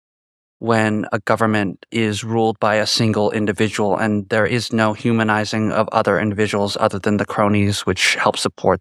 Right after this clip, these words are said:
the government and the state. I really do think that, that humanizing people and telling their stories, their struggles, their triumphs is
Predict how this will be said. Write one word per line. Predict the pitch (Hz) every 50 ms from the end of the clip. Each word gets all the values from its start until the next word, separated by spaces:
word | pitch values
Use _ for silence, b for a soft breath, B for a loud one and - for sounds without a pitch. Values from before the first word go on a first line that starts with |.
| _ _ -
the | 101 98
government | 92 - 113 110 101 104 104 101 98 95 95
and | 110 104 101 98
the | -
state. | - - 120 127 90 - - - _ _ _ _ _ _ _ _ _ _ _ _ _ _ _ _ _ - -
I | 110 123
really | 127 135 127 123 120
do | 107 117 110
think | - - 123 127 110 -
that, | 117 107 98 - _ - - - - -
that | - -
humanizing | - - - 131 131 127 127 120 120 117 117 110 120 117
people | 110 - 117 110 - 107 - -
and | 113 110
telling | - - - 117 117 117 113
their | 110 107
stories, | - - - - 113 113 110 110 107 104 -
their | 110 104
struggles, | - - - 117 110 107 110 110 107 104 -
their | 107 104
triumphs | - - - 110 110 110 110 107 104 101 - - - - _ _ _ _ _ _ _ _ _ _ -
is | 117 117 117 113 113 110 101 - -